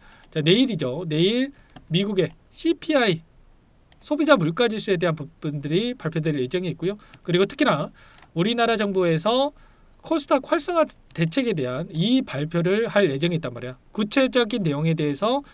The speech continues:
확인될 수 있는 일정이 있기 때문에 결과적으로 씨피아이에 대한 데이터에 기반해서 내년에 이제 금리 인하가 어떻게 이루어질지에 대한 부분들, 그리고 지금 트럼프 정부에서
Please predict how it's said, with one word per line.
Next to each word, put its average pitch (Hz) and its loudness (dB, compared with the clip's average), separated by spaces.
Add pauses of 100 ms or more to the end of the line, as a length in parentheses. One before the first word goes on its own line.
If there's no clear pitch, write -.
(140)
확인될 202 0
수 196 -2
있는 170 0
일정이 165 -2
있기 - -6
때문에 170 -4 (240)
결과적으로 202 2
씨피아이에 269 2
대한 240 0 (280)
데이터에 208 0
기반해서 196 0 (300)
내년에 165 -2 (360)
이제 156 -4
금리 277 -2
인하가 196 0
어떻게 170 -2
이루어질지에 160 0
대한 135 -6
부분들, 113 -16 (380)
그리고 185 -2 (220)
지금 160 0
트럼프 294 0
정부에서 190 -2